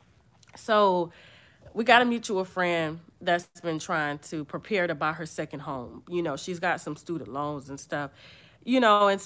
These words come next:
so she's really worked hard the last two years to, to get ready to buy her second home.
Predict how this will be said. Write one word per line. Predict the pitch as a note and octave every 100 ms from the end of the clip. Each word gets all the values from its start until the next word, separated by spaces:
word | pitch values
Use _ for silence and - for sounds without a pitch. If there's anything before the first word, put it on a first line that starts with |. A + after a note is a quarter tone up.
| -
so | G#3+ G3
she's | - A3+ A3 D#3+
really | G#3 G#3+
worked | D#3+ F3+ E3+
hard | - F#3+ F#3+ D#3+
the | D#3
last | E3 D#3 D#3+
two | - G3+
years | D#3+ G3 F#3 D3+ D#3+
to, | - D#3+ - -
to | F3+
get | D#3+ A#2
ready | D3 G#3 F3
to | E3 F3
buy | D3+ D3+ D3
her | E3 F#3
second | F3+ C#3+ - E3
home. | A#3+ - D#2+